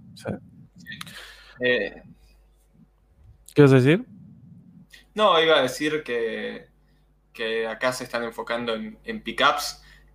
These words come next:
Speaker 2: y no sabía que la planta de Sudáfrica había cerrado. Hasta donde yo sé, la planta de Su-, de Sudáfrica sigue produciendo Rangers.
Speaker 1: Mira.
Speaker 2: A ver.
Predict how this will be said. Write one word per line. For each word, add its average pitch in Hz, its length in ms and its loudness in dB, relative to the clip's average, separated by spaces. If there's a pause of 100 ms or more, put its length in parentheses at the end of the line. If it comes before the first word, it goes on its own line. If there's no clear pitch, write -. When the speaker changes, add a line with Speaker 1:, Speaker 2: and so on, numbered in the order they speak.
(120)
Speaker 2:
y 110 640 -8
no 123 120 0
sabía 151 240 4
que 156 60 4
la 123 140 2
planta 123 240 2
de 117 60 6
Sudáfrica 120 540 2
había 110 200 4
cerrado. 113 400 0
Hasta 113 160 -4
donde 113 200 0
yo - 140 -2
sé, - 140 0
la 214 120 4
planta 131 260 0
de 120 60 -2
Su-, - 220 -12
de 120 140 -6
Sudáfrica 127 500 -2
sigue 131 420 -6 (120)
produciendo 117 720 -8 (1300)
Rangers. - 680 -4 (1200)
Speaker 1:
Mira. 117 360 0
Speaker 2:
A - 80 -6
ver. - 120 -4